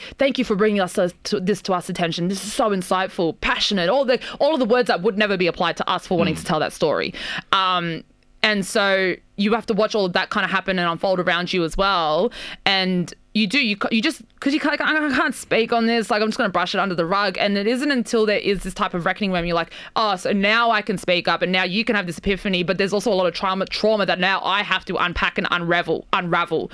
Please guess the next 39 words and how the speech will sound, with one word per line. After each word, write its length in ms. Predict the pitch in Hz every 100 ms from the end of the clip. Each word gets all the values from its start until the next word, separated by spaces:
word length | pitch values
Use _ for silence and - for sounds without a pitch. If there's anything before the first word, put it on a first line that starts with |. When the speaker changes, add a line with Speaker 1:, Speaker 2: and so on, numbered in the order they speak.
| -
Speaker 1:
for 100 | -
you 300 | 196 180 240
to 160 | 233 220
also, 380 | 202 202 214 180
like, 160 | 180 - -
look 160 | 190
further 360 | - 196 175 170
into 180 | 175 196
it, 60 | 196
which 120 | - - - -
I 100 | 403
don't 140 | 440
even 200 | 370 311
really 180 | 339 254
trust 260 | 311 302 -
that 140 | 226
you 80 | 202
will. 380 | 262 214 - -
<laughs> 40 | - - -
Speaker 2:
Yeah, 320 | 120 123 101 -
that's 240 | - 139 143
it. 200 | 135 87
Well, 280 | 117 147 135
once 360 | 143 120 131 139
they 100 | 143
give 120 | 131
you 60 | 127
that 140 | 113
platform, 320 | 123 123 117
they 100 | 104
think 140 | 113 113
that 80 | 101
their 120 | 101
job 160 | 104 95
is 120 | 87
done, 320 | 101 101 80
you 100 | 76
know? 280 | 85 76 127 - - -
Speaker 1:
Yeah. 340 | 208 185 156